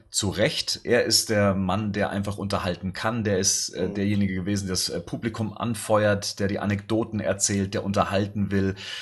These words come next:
Speaker 1: und wenn es sein Naturell ist, dann lasst den Mann das auch einfach machen, weil, ähm,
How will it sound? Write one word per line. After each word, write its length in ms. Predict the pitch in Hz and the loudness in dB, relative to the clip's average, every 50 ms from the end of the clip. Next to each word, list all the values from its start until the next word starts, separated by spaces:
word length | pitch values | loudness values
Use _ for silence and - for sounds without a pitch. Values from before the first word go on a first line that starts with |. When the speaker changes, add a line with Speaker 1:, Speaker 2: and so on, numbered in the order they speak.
| - - | -12 -6
Speaker 1:
und 140 | - 101 107 | -4 0 2
wenn 100 | 120 120 | 2 2
es 140 | 120 107 - | 2 4 4
sein 120 | 117 104 | 4 4
Naturell 520 | 104 107 101 104 113 104 95 101 104 104 98 | 4 2 2 0 -2 0 2 2 2 2 2
ist, 260 | - 117 120 - - | 0 0 0 0 0
dann 120 | 107 98 | 0 0
lasst 260 | 95 95 101 - - 110 | 0 0 -2 -2 -2 -2
den 80 | 95 | 0
Mann 160 | 92 95 95 | 0 0 0
das 160 | 98 92 92 87 | 0 0 -2 -4
auch 120 | 80 - | -4 -4
einfach 360 | - 90 92 - 92 85 - | -4 -4 -4 -4 -6 -6 -4
machen, 420 | 90 85 95 - - 101 98 98 101 - - - - _ | -2 -2 -2 -2 -2 -2 -4 -4 -4 -10 -14 -16 -6 _
weil, 400 | 92 95 92 92 92 92 92 - | 4 6 6 6 6 4 2 2
ähm, 380 | 76 90 90 87 87 90 87 | 2 0 0 0 0 -2 -4